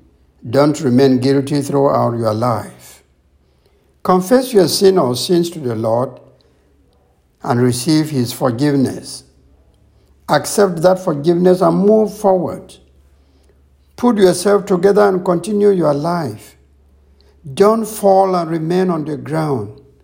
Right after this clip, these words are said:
Stand up and walk again. That is what God expects of all his redeemed children. To do like a snake,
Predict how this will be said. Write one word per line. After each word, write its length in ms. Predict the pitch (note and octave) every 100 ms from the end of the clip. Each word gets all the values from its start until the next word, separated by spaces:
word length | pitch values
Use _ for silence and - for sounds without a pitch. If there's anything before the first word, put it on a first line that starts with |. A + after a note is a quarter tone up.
| _ _ _
Stand 580 | - - - G3+ G3 F3+
up 100 | D3
and 220 | C3 A#2+
walk 480 | A2+ C3+ C#3+ - -
again. 640 | - G#2 A2+ A#2 - - - _ _ _ _ _ _ _ -
That 500 | A2 C3 D3+ D#3+ D#3+
is 140 | C3+
what 260 | B2 D3+ C3+
God 180 | D3+ D3
expects 420 | B2+ - D#3+ D3+
of 140 | C3
all 920 | C#3+ - F3+ F#3 F#3+ F#3+ G3 G3 F#3+ - _ -
his 240 | C3 B2+
redeemed 960 | C3 C3 A2+ D#3 F3+ F3+ F3+ - - -
children. 680 | D#3+ D3+ B2+ A2 - - _ _ _ _ _ _ _ _ _ _ _ _ _ -
To 140 | E3+
do 280 | C#3+ F#3+ G#3+
like 260 | E3 B2 -
a 100 | B2
snake, 680 | D#3 D3 C#3 - - _